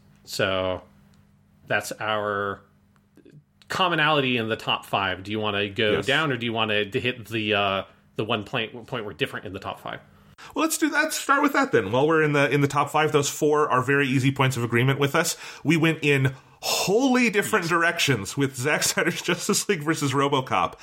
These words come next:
Speaker 2: And here's the thing. Have you actually ever watched the Snyder Cut of Justice League yet?
Speaker 1: No, I'm still
Speaker 2: Okay.
Speaker 1: waiting. Eventually, it feels like we'll do a podcast on it. So
Speaker 2: Yes.
Speaker 1: I feel, I'm just, like, waiting for that.
Speaker 2: Um, and I, here I have to confess something.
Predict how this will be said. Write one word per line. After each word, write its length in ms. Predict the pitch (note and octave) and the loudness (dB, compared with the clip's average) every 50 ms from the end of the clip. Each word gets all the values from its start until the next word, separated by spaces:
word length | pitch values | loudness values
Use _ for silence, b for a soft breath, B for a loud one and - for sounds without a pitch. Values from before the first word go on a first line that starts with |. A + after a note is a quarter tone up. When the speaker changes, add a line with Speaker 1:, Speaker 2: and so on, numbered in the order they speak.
| B B B B B B B | B B B B B B B
Speaker 2:
And 120 | - D3 | -4 -4
here's 200 | - G#3 A3+ A3+ | 0 0 0 0
the 80 | G3 F#3 | -2 -2
thing. 240 | F3+ G3+ F3+ D3 F3+ | -2 -2 -2 0 0
Have 180 | G#3+ E3 D3 | -2 -2 -2
you 240 | C#3+ F#3+ A#3+ B3 A#3+ - | 0 0 -2 -2 0 -2
actually 320 | E3 E3+ - - F#3 E3 | -4 -4 -2 -2 0 0
ever 140 | D#3+ D3 D3+ | 0 0 0
watched 440 | A#2+ A#2+ A#2 C3 C3+ - - - - | 0 0 0 0 -2 -4 -10 -2 0
the 220 | D3 C3+ C3+ C3+ | 0 0 0 0
Snyder 320 | - - - C#3+ C#3 C3 C3 | -2 -4 -2 0 0 0 0
Cut 140 | - D3 C3 | 2 0 0
of 80 | B2+ | 2
Justice 280 | - C3+ C3 - C3+ - | 0 -2 -2 -2 -2 0
League 160 | C#3 C3 C3 | 0 0 2
yet? 260 | C3+ C#3 C#3+ - - - _ _ _ _ _ - | 2 2 0 0 -6 -14 _ _ _ _ _ -18
Speaker 1:
No, 440 | G3+ A#2 A2+ B2+ C3 B2+ A2+ G2+ F#2+ | -14 -10 -4 -2 0 2 2 2 0
I'm 260 | F#2+ G#2+ G#2 G2+ G#2 | -2 -2 -4 -6 -8
still 240 | G2+ - D3 B2+ A#2 | -6 -2 0 0 2
Speaker 2:
Okay. 80 | E2 | 2
Speaker 1:
waiting. 260 | B2 A#2+ A#2 A#2 G#2+ G#2 | 0 0 0 -2 -2 0
Eventually, 360 | G#2+ B2 C#3+ C#3 - A#2+ G#2+ | 0 0 0 0 -2 -4 -4
it 40 | G2+ | -2
feels 200 | C3 A#2 G#2 A#2 | -2 -2 -2 -4
like 100 | G#2+ - | -4 -4
we'll 80 | A2+ G2 | -4 -4
do 100 | A2 G#2 | -2 -4
a 40 | |
podcast 500 | G2 - A#2+ G#2 G2 - A2 G2+ F2+ - | -2 -2 -2 -4 -2 -2 -4 -4 -4 -6
on 140 | - G2 F2+ | -8 -8 -8
it. 160 | F2+ F2 - | -8 -10 -10
So 160 | - - F#2 F2 | -10 -8 -4 -2
Speaker 2:
Yes. 220 | E2+ C#2+ - - | -2 -2 -2 -4
Speaker 1:
I 40 | G#2+ | -6
feel, 140 | F2+ F2+ G2 | -6 -6 -6
I'm 140 | G2 F#2 G2+ | -8 -6 -6
just, 160 | G2+ D#2+ - | -8 -8 -8
like, 140 | F#2 F2 - - A2 | -10 -10 -10 -6 -4
waiting 240 | A2 G2 E2+ F2 E2+ | -2 -2 -2 -4 -10
for 120 | - F#2+ | -10 -8
that. 280 | F2+ F2 F2 - - - B B B B B B B B B B - | -4 -4 -4 -6 -8 -14 B B B B B B B B B B -4
Speaker 2:
Um, 520 | B2+ B2+ C3+ C3+ B2 A#2+ A#2+ A#2 B2 - _ _ _ _ _ _ _ _ _ _ | -2 0 0 0 -2 -2 -6 -6 -8 -12 _ _ _ _ _ _ _ _ _ _
and 160 | - C#3+ C#3+ | -2 0 0
I, 140 | C#3+ D#3+ D#3+ - | 0 -2 -2 -4
here 220 | D#3 C#3 F#3+ F#3+ F3 | -4 -2 0 0 2
I 80 | E3 | 2
have 120 | E3 D#3+ - | 2 2 0
to 80 | D3+ | -2
confess 340 | C#3 D3 C3 B2+ C#3+ D3 C3 | 0 0 -2 0 -2 -2 -2
something. 420 | - - C3 A#2 - A2 G#2 G#2+ | -2 -2 -2 -2 -2 -4 -6 -6